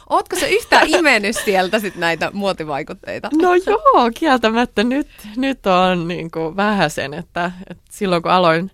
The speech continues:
Speaker 2: kuusi vuotta sitten seurustelemaan Arturin kanssa, niin en tiennyt kyllä yhtään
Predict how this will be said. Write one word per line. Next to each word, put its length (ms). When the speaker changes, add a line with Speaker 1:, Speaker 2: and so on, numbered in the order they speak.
Speaker 2:
kuusi 240
vuotta 300
sitten 160
seurustelemaan 640
Arturin 420
kanssa, 360
niin 220
en 240
tiennyt 340
kyllä 240
yhtään 640